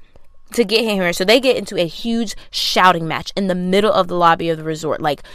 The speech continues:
screaming, yelling. And finally, Heather's like, "Let's just go back to the room. Oh my God, Mom, you're embarrassing me. Let's go back to the room." So they calm down. They go back to the suite. So according to the security cameras in the hotel, what we could see at the time is that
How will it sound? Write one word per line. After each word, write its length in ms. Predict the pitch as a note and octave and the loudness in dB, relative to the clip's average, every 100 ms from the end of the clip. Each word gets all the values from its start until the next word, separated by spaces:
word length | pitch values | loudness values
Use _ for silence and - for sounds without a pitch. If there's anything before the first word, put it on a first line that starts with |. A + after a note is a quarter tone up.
| - | -20
screaming, 580 | - - A#3+ A3+ G3+ E3+ | -14 -8 -4 -4 -4 -2
yelling. 300 | F#3 G3 F3 | 0 0 -2
And 120 | E3+ | -6
finally, 340 | - A3 A3+ G#3+ | 0 0 2 -2
Heather's 200 | A3 G3+ | -4 -4
like, 140 | F3+ | -4
"Let's 160 | G#3 G#3 | -4 -4
just 160 | G3 | -2
go 80 | A3 | 4
back 160 | A3 A3 | 4 2
to 80 | A3 | -4
the 60 | |
room. 140 | G#3 G3+ | -8 -2
Oh 100 | G3+ | -2
my 100 | G3+ | 6
God, 240 | G3+ G3 | 6 8
Mom, 160 | G3 G3 | 6 6
you're 100 | F#3+ | 4
embarrassing 480 | F#3+ F#3+ F3+ F3+ | 8 8 8 4
me. 100 | F#3 | 0
Let's 200 | F3+ F3 | 2 2
go 80 | F#3 | 4
back 160 | F3 E3+ | 2 2
to 60 | |
the 100 | F3+ | -2
room." 180 | E3 D#3+ - - | -2 -2 -6 -14
So 360 | - G#3 F#3+ F#3+ - | 0 2 2 0 2
they 140 | G3 | 2
calm 320 | - A#3 C4+ | 2 -2 -2
down. 320 | A3+ G3+ F#3+ | -2 0 0
They 80 | F3+ | -2
go 260 | E3 F#3 G#3 | 0 4 4
back 400 | G3+ F#3 - - | 2 -2 -4 -10
to 360 | - G3 F3 F3 - - - - _ | -8 -6 -6 -8 -12 -20 -20 -20 _
the 120 | F#3 | -6
suite. 540 | F3+ - F#3 - - - - - - - - | -4 -4 -4 -4 -6 -14 -20 -20 -20 -20 -2
So 300 | - A3+ A3 | 6 6 6
according 300 | G#3+ C4 D#4+ | 4 4 4
to 60 | F#4 | 0
the 100 | D4+ | -4
security 340 | - B3+ A#3+ | -4 -2 -2
cameras 280 | A3 G#3+ G3 | -2 -2 -2
in 60 | F#3 | -2
the 80 | |
hotel, 500 | F3+ F#3 - C4+ E3+ | -2 -2 4 6 6
what 160 | F3 G#3+ | 4 0
we 80 | C4 | 0
could 200 | B3 - | -2 -2
see 260 | - C#4+ | -4 0
at 100 | C4 | -2
the 80 | - | -4
time 580 | - - E4 C#4+ D3+ F3 - - - - | -8 -2 0 0 -2 -8 -10 -14 -12 0
is 220 | A3+ G3+ | 2 2
that 360 | A3 G#3 F#3+ | 0 2 0